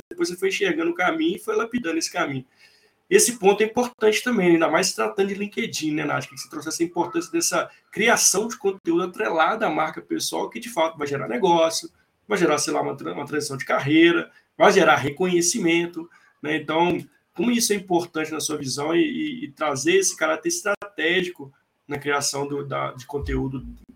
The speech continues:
inclusivamente aqui vamos falar de LinkedIn, né? Como isso pode gerar bons frutos aí ao longo do tempo, né?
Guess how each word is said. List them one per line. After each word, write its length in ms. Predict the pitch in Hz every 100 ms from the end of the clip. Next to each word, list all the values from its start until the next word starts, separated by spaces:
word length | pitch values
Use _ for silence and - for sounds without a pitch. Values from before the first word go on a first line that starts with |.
| -
inclusivamente 640 | 127 143 131 143 143 -
aqui 100 | -
vamos 140 | 147 147
falar 180 | 139
de 120 | 143 143
LinkedIn, 560 | 143 156 127 127 120 - _ _
né? 200 | 131 135
Como 240 | 135 143 147
isso 220 | 147 -
pode 200 | 139 135
gerar 220 | 147 139
bons 220 | 135 156 -
frutos 440 | - - 135 139 139
aí 200 | 131 127 - - _
ao 120 | 139
longo 260 | 139 143 139
do 140 | 156
tempo, 340 | - 127 123 123
né? 160 | 131